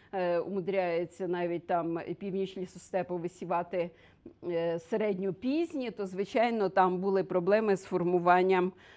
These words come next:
е, урожайності. Ну, і це такий класична ф-, вигляд бульбочкової бактерії, живі,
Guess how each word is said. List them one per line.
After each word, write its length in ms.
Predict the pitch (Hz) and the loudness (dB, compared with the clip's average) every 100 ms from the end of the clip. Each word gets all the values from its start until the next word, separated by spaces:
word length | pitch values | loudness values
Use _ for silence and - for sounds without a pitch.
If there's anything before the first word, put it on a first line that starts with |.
| - | -6
е, 300 | - 175 175 - | 2 4 2 2
урожайності. 720 | 190 180 170 165 165 160 - | 2 2 2 0 0 -6 0
Ну, 120 | 370 269 | 2 2
і 100 | 220 | -2
це 180 | - 226 | 0 0
такий 300 | 196 196 175 | 0 0 0
класична 760 | 202 190 - 185 - 190 185 | 2 0 0 -2 -2 0 2
ф-, 200 | 165 - - | 2 -4 -12
вигляд 680 | 180 - 202 240 220 190 - - - - | -12 -4 2 4 4 2 0 -20 -20 -4
бульбочкової 600 | 208 196 233 - 208 190 | -2 0 -2 0 4 4
бактерії, 560 | 185 185 277 302 277 220 | 4 -2 0 0 2 0
живі, 600 | 165 214 214 262 285 | 0 0 0 0 0